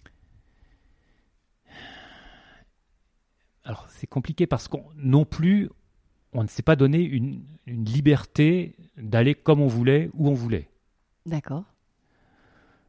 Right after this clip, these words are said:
Speaker 2: Mais vous, vous n'êtes pas empêché.
Speaker 1: Mais on ne s'est pas empêché. Et Evelyne a eu une ou deux aventures, et moi,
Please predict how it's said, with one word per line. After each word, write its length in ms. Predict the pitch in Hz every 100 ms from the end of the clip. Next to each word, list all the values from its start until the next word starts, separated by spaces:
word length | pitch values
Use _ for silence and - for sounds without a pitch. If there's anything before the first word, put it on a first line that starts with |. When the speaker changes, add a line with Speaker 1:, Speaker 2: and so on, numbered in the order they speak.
| _
Speaker 2:
Mais 140 | 190 202
vous, 140 | 190
vous 120 | 180
n'êtes 200 | 175 160
pas 220 | - 214 -
empêché. 520 | 185 180 180 170 -
Speaker 1:
Mais 80 | 131
on 60 | 135
ne 40 |
s'est 120 | - 143
pas 120 | 185
empêché. 500 | - 131 - 95 90 _ _ _ - _ _ _ _ _ _
Et 360 | 156 190 214 - _ _ _ _ _ _ _ _ _ _
Evelyne 480 | 127 110 160 202 - _ _ _ _ _ _ _ _ -
a 140 | 123
eu 300 | 143 190 - _
une 220 | 156 151
ou 60 | 123
deux 180 | 131 127
aventures, 540 | 107 98 - 147 190 - _ _ _ _ _ _ _ _
et 100 | 104
moi, 240 | 98 139